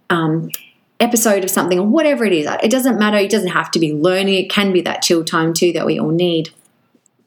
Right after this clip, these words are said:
So the other thing I want you to think about, um, is if you write a list of all the things that you have to do in your life right now,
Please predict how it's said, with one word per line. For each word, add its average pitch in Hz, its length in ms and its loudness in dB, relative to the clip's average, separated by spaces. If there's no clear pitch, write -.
So 226 360 2
the 269 100 6
other 359 140 0
thing 370 200 0
I 240 60 2
want 214 240 0
you 214 80 0
to 214 200 0
think 233 220 4
about, 175 460 2
um, 180 420 -2
is 214 260 0
if 226 140 -2
you 302 220 4
write 240 320 0
a 202 60 2
list 175 380 -2
of - 80 -2
all 269 460 2
the 240 140 2
things 165 440 -2
that - 400 -2
you 202 220 2
have - 280 -2
to 190 80 0
do 175 340 2
in 170 260 0
your 160 200 2
life 147 340 -2
right 139 220 0
now, - 300 -2